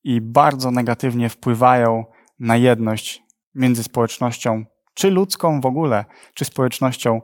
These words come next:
chrześcijańską. Magda, poproszę Ciebie o modlitwę na zakończenie naszego spotkania.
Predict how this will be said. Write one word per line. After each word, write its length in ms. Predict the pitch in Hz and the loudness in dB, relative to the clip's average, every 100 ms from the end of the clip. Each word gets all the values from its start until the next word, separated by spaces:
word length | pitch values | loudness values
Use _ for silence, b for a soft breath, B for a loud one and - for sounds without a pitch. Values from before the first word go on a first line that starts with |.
| b b | b b
chrześcijańską. 880 | - 131 - 127 107 104 - 113 117 - _ _ _ _ _ _ | -10 -8 -4 0 0 0 -6 -8 -12 -16 _ _ _ _ _ _
Magda, 340 | 147 156 151 | -2 0 0
poproszę 420 | 147 151 170 139 135 | 0 -2 -2 -2 -2
Ciebie 320 | 139 123 117 | -2 2 4
o 240 | 113 110 - _ _ | 4 0 -8 _ _
modlitwę 480 | 175 160 123 - 113 | 0 2 0 -2 -2
na 100 | 110 | 0
zakończenie 520 | 110 - 113 113 107 | -2 -4 -4 -2 -2
naszego 300 | 110 - 120 | -6 -8 -10
spotkania. 500 | - 127 - 110 110 | -10 -10 -8 -8 -10